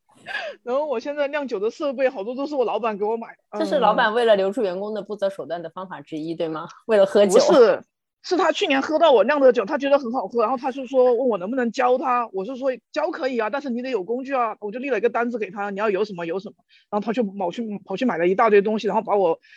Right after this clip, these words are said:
Speaker 1: 拖到他家去，然后一点点的教他整个酿酒的过程，教完之后他就开始自己酿酒，然后后面他就酿完了之后，他就觉得，哎呀，这个工序太复杂了，然后他就把那些东西都给我了，说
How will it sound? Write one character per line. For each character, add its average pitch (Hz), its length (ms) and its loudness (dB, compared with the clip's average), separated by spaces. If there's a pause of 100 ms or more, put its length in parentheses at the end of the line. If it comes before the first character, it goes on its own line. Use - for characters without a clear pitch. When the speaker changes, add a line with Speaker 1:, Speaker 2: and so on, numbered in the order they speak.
(240)
Speaker 1:
拖 226 120 0
到 233 120 6
他 214 140 0
家 220 220 2
去， 233 140 -6
然 196 100 -2
后 202 120 -2
一 247 60 -6
点 202 140 -2
点 185 140 -6
的 170 80 -6
教 202 220 -4
他 202 160 -6
整 170 160 -14
个 190 100 -6
酿 226 180 -2
酒 170 140 -6
的 170 80 -4
过 208 180 0
程， 175 220 -10
教 233 120 2
完 208 180 0
之 226 40 -6
后 214 40 -2
他 202 100 -4
就 214 80 0
开 220 140 -2
始 190 100 -10
自 247 160 -14
己 180 140 -12
酿 190 180 -2
酒， - 180 -10 (160)
然 202 80 -4
后 240 80 0
后 285 120 -2
面 262 100 2
他 277 140 4
就 294 100 2
酿 311 220 6
完 226 120 2
了 247 120 2
之 226 80 -6
后， 269 180 0 (180)
他 262 120 -6
就 269 80 -2
觉 226 120 0
得， 233 60 2
哎 240 140 -2
呀， 233 80 -6
这 262 100 -8
个 233 140 0
工 240 160 -2
序 262 120 -8
太 247 140 -4
复 240 140 -8
杂 214 80 -8
了， 156 200 -8 (300)
然 220 100 0
后 220 60 0
他 240 60 4
就 247 100 0
把 202 80 -4
那 208 140 -4
些 220 160 2
东 226 180 -2
西 240 100 -6
都 226 120 2
给 175 180 -2
我 190 220 0
了， 160 100 -8
说 190 260 -6